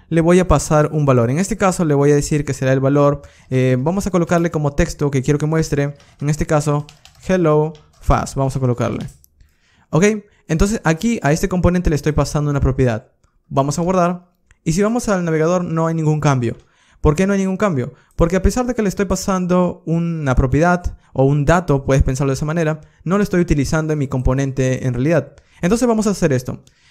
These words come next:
Dentro de Hello World, de la función, voy a recibir una, eh, digamos, un parámetro llamado props. Este parámetro lo que hace es que me permite dentro de la propia función utilizarlo.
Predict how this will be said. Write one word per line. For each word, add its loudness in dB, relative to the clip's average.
Dentro 2
de 2
Hello 4
World, 2
de 2
la 2
función, 0
voy 4
a 2
recibir 0
una, 0
eh, 2
digamos, 0
un 2
parámetro 2
llamado 0
props. 2
Este 2
parámetro 2
lo 0
que -2
hace -2
es 0
que 0
me -2
permite 0
dentro -2
de 2
la -2
propia 0
función -2
utilizarlo. 0